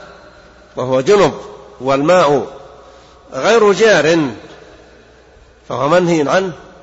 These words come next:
ثم هل هذا النهي يقتضي فساد ذلك الوضوء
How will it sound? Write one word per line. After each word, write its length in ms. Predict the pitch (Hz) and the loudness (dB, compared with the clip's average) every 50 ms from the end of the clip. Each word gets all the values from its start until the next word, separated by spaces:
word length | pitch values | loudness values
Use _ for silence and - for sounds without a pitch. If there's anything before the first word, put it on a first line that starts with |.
| - - - - - - - _ _ _ _ _ - | -20 -20 -20 -20 -20 -20 -20 _ _ _ _ _ -8
ثم 180 | - 202 196 - | -6 -4 -2 0
هل 200 | 185 220 233 233 | 0 0 0 0
هذا 220 | 226 233 214 196 | 0 0 2 2
النهي 320 | 196 190 202 196 196 185 185 | 2 2 2 2 2 2 2
يقتضي 380 | 190 190 - 196 165 160 170 | 0 0 -2 -4 -2 -2 -4
فساد 500 | 147 160 151 - - 202 196 185 170 156 | -6 -6 -8 -4 -2 0 2 2 2 0
ذلك 380 | 151 131 151 147 143 139 - 151 | -2 -2 -2 -2 -2 -4 -6 -4
الوضوء 520 | 135 123 123 120 123 151 175 170 139 104 | -4 -4 -4 -4 -2 -2 -2 -2 -2 -4